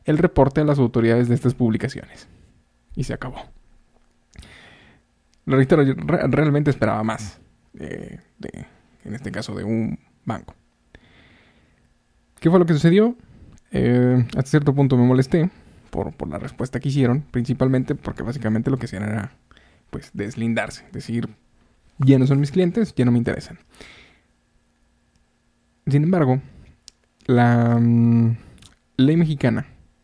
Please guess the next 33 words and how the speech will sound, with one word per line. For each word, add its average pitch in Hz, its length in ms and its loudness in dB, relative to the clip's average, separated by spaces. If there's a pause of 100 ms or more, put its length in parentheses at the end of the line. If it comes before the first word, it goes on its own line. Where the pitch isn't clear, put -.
(240)
es 170 100 -4
bastante 143 360 -2
clara - 340 -12 (720)
y 131 80 -2
le 123 100 2
respondimos 131 560 0
algo 117 540 0
por - 160 -6
el - 80 -8
estilo. - 320 -10 (920)
Santander 123 440 0
M 165 140 0
X, 240 260 0
pues, - 240 -8
te - 80 -10
recomendamos, 110 800 -6 (800)
eh, - 180 -10
leer 120 440 -2
principalmente 117 920 2 (360)
de 127 160 2
la 123 80 2
Ley 156 380 2
Federal 147 280 0
de 147 80 0
Protección 135 440 -2
de 135 100 2
Datos 135 300 -2
en 123 100 4
Posesión 120 360 2
de 139 60 4
Particulares 151 840 0 (680)
diversos 143 460 2
fragmentos. - 560 -6